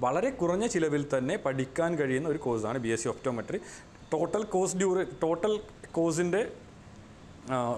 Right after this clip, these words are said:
ബഡ്ജറ്റ് എന്ന് പറയുന്നത് ഏകദേശം ഒരു, ആ, per year, per year fees ഏകദേശം ഒരു എഴുപത്തയ്യായിരം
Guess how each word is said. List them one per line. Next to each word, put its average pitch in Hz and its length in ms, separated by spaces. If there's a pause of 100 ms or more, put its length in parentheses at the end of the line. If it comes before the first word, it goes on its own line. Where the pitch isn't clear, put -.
(160)
ബഡ്ജറ്റ് 143 380
എന്ന് 202 180
പറയുന്നത് 165 400 (480)
ഏകദേശം 208 580
ഒരു, 202 140 (420)
ആ, - 20 (300)
per 160 100 (140)
year, 175 160 (220)
per 151 180
year 180 120 (100)
fees 165 240
ഏകദേശം 165 340
ഒരു 175 140
എഴുപത്തയ്യായിരം 170 680